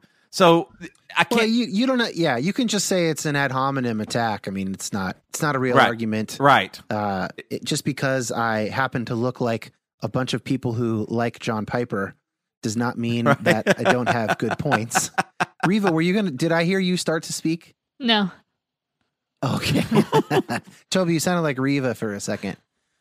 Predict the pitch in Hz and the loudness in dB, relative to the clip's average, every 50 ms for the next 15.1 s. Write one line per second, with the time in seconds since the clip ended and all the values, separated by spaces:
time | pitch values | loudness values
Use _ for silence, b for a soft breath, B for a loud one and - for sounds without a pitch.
0 | _ _ _ _ _ _ _ _ _ _ _ - 170 180 190 185 180 185 185 180 | _ _ _ _ _ _ _ _ _ _ _ -2 2 2 2 2 2 2 2 2
1 | 180 180 175 196 208 208 208 220 208 180 156 151 143 - - - 180 170 165 170 | 2 2 2 2 2 2 2 2 2 2 2 0 -2 -4 -4 0 2 2 4 4
2 | 165 165 165 165 165 160 160 151 - _ _ _ _ _ _ 160 170 - - - | 2 2 2 0 0 -2 -4 -6 -10 _ _ _ _ _ _ -2 -2 -2 -4 -6
3 | - - - 160 165 156 - - 185 185 196 - 202 - - 196 190 190 190 190 | -8 -4 -2 -2 -2 -2 -2 0 0 0 0 -2 -2 -2 0 0 2 2 2 2
4 | 190 175 170 - - _ _ - 156 - - 156 156 - - 220 233 240 - - | 2 0 -2 -6 -10 _ _ -4 -4 0 0 0 0 0 0 0 0 0 0 -2
5 | 208 180 - - - 185 180 - - 165 151 135 - - 170 170 170 - 175 160 | -2 -4 -4 -4 -4 -2 -2 0 0 -2 -2 -2 -2 -2 -2 -2 -2 -2 -4 -2
6 | - 160 151 139 127 147 143 143 143 139 139 139 - 123 - 127 127 120 113 117 | -2 -2 -2 -2 0 0 0 0 0 0 -2 -4 -4 -4 -2 -2 -2 -2 -2 -2
7 | 120 120 123 - - - - _ _ _ _ _ _ _ _ - 120 117 117 117 | -2 -2 -4 -6 -10 -20 -20 _ _ _ _ _ _ _ _ -4 -2 0 0 0
8 | 113 110 104 120 113 - 123 120 113 104 - 123 120 - - - 120 131 127 123 | -2 -2 -2 -4 -2 -2 -2 -2 -2 -2 -2 -2 -2 -4 -4 -4 -2 -2 0 0
9 | 123 120 - - 117 - - 123 117 117 104 - - _ - 135 139 135 131 139 | 0 -2 -4 -4 -4 -2 -2 -2 -2 -4 -6 -8 -12 _ -6 -4 -2 0 0 0
10 | 135 - 131 135 139 143 151 151 151 139 - 156 147 143 - 156 143 131 131 131 | -2 -2 -2 0 0 0 0 0 -2 -2 -2 -2 -2 -2 -2 -2 -2 -2 -2 -2
11 | 123 131 123 120 117 120 123 123 123 120 120 110 113 123 123 120 123 151 160 170 | 0 -2 -2 -2 -2 -2 0 0 -2 -2 -4 -4 -2 -2 -2 -2 -2 -2 -2 -2
12 | 180 - _ _ _ _ _ _ _ _ _ - 123 123 123 120 117 110 110 110 | -4 -6 _ _ _ _ _ _ _ _ _ -4 -2 0 0 0 0 -2 -4 -6
13 | 120 135 - - 131 120 - - - 120 117 113 110 117 117 123 123 - - 120 | -10 -14 -12 -10 -8 -8 -8 -8 -6 -4 -2 -2 -2 -2 -2 -2 -2 -2 -2 -2
14 | 107 101 - 156 147 147 170 160 160 170 170 170 170 165 170 110 113 104 85 117 | -2 -2 -2 -4 -2 -2 -2 0 0 0 2 2 2 2 4 4 4 4 2 0
15 | 110 - | -4 -8